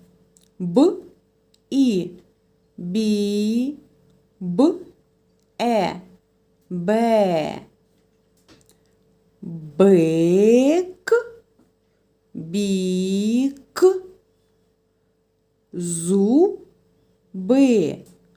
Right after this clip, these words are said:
зуби. Риба, риба. Банан,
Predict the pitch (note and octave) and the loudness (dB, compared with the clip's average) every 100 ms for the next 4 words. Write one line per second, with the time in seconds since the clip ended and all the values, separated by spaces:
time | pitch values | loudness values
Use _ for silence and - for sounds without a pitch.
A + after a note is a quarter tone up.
0 | - F3 F#3+ B3 D4 B3 F#3+ D3 D3 D#3 | -16 -14 -4 4 4 4 2 -2 -2 -2
1 | C#3+ - - _ _ _ _ _ _ _ | -4 -8 -20 _ _ _ _ _ _ _
2 | _ _ - F3 F#3 F#3+ G3 G3+ G#3+ B3+ | _ _ -12 -6 -2 2 4 4 4 2
3 | D4 E4+ G4 G#4 - _ _ _ _ _ | 2 2 0 -4 -12 _ _ _ _ _
4 | _ - F3 F#3+ C4+ C4+ A3 D3+ D#3 - | _ -12 -4 0 2 2 0 -4 -10 -18
5 | _ _ _ _ _ _ _ F3+ G#3 A#3+ | _ _ _ _ _ _ _ -8 0 2
6 | B3+ B3+ A#3+ A3 F#3+ D#3+ D3 E3 D3+ C#3+ | 4 4 2 2 2 -2 -4 -6 -8 -12
7 | D3 _ _ _ _ _ _ _ _ _ | -18 _ _ _ _ _ _ _ _ _
8 | _ _ _ _ D3+ D3 F#3 F3 E3+ F3+ | _ _ _ _ -20 -2 2 4 4 2
9 | G3+ A#3+ D#4 | 2 2 0